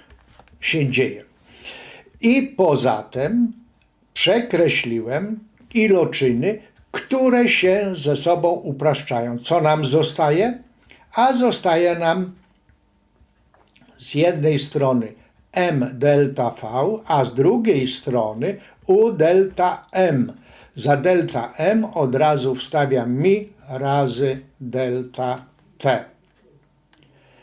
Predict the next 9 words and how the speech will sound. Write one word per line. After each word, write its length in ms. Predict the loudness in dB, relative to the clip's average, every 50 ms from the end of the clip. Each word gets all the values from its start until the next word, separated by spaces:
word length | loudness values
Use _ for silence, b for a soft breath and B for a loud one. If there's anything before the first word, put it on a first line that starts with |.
| b b b b b b b _ -20
I 40 |
to 220 | _ 0 0 2 2
równanie 500 | 2 2 2 2 2 4 2 2 2 2
dzielę, 440 | 2 2 2 4 2 2 0 -2 -4
dzielę 460 | -2 0 2 2 4 4 2 2 0 0
obustronnie 640 | 0 0 0 0 -2 -2 -2 -2 -2 0 0 -2
przez 240 | -2 -2 -4 -4 0
delta 420 | 2 2 2 2 2 2 2 0 0
T. 280 | 0 -6 -10 -12 -12